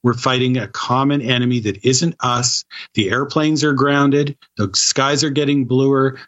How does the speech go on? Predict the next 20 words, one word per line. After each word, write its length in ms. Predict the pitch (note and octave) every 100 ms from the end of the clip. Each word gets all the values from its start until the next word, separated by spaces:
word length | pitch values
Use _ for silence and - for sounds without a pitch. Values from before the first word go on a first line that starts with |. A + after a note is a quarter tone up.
| -
The 80 |
water 460 | G2+ G2+ B2 C3+ C#3+
is 160 | C#3 -
getting 340 | C#3+ C3 B2
clearer. 720 | A#2+ - B2+ C3 B2+ B2+ B2+ _ _ _ -
And 360 | C3 B2+ B2 B2
if 160 | D3+ C3+
there 200 | C3+ B2+ B2+ -
ever 360 | D3 E3 E3+ C#3+
was 380 | B2+ C#3 C#3+
a 80 | D#3
time 320 | C#3+ C3+ A#2+
for 120 | A#2+ A#2+
them 160 | A#2
to 140 | A2 A#2
realize 600 | A2 B2 A#2+ A#2 A2 -
we 120 | G2+
can 520 | G#2 - C#3+ D3+ D#3
do 240 | C3 C3+ A2
it, 200 | F2+